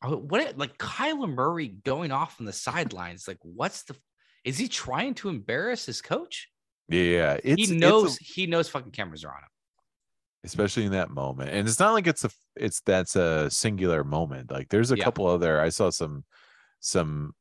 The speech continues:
Speaker 2: you know, edits of, uh, him getting fucking real fired up on the sideline. And it's a little bit of, like, it's, it's a little, yeah, I mean, it's,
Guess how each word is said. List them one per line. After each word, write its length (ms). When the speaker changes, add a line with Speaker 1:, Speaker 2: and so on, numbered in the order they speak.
Speaker 2:
you 80
know, 200
edits 360
of, 240
uh, 340
him 360
getting 260
fucking 340
real 480
fired 400
up 220
on 80
the 100
sideline. 580
And 140
it's 180
a 60
little 280
bit 260
of, 160
like, 500
it's, 220
it's 160
a 60
little, 480
yeah, 320
I 40
mean, 400
it's, 200